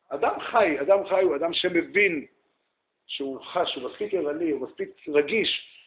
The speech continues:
לקלוט מה נכון ומה לא נכון. לא ב-, ב-, ב-, בתחום של ידיעה של מציאות,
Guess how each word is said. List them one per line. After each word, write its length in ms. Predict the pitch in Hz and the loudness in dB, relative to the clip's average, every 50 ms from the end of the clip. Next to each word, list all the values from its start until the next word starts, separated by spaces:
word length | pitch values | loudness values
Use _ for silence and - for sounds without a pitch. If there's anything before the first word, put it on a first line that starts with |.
| _ _ | _ _
לקלוט 500 | 139 147 143 147 170 208 208 202 202 - | -2 -2 -2 2 4 4 4 4 2 2
מה 100 | 165 180 | 0 0
נכון 300 | 170 156 - - 175 180 | 2 0 0 0 0 0
ומה 200 | 175 165 147 131 | 0 -2 -4 -2
לא 100 | 123 123 | -4 -4
נכון. 220 | 113 101 - - _ _ _ _ _ _ _ _ _ _ _ _ _ _ _ _ _ | -6 -8 -12 -16 _ _ _ _ _ _ _ _ _ _ _ _ _ _ _ _ _
לא 260 | - 233 262 262 208 165 | -4 2 2 2 4 4
ב-, 340 | 160 143 127 120 117 117 120 | 2 0 0 -2 -4 -4 -6
ב-, 280 | 110 101 - - 113 113 | -8 -8 -10 -12 -12 -12
ב-, 160 | 107 - 120 | -10 -8 -10
בתחום 300 | 117 - - 160 156 139 | -10 -6 -4 -4 -4 -2
של 180 | - 143 127 123 | -2 -4 -4 -2
ידיעה 560 | 127 123 123 131 143 143 143 135 127 120 113 - | -2 -2 0 0 0 0 0 0 0 -2 -4 -6
של 160 | - - - 131 127 123 113 | -8 -6 -6 -6 -6 -8 -10
מציאות, 460 | 117 113 - - 123 120 107 - - | -12 -10 -8 -8 -6 -6 -8 -10 -12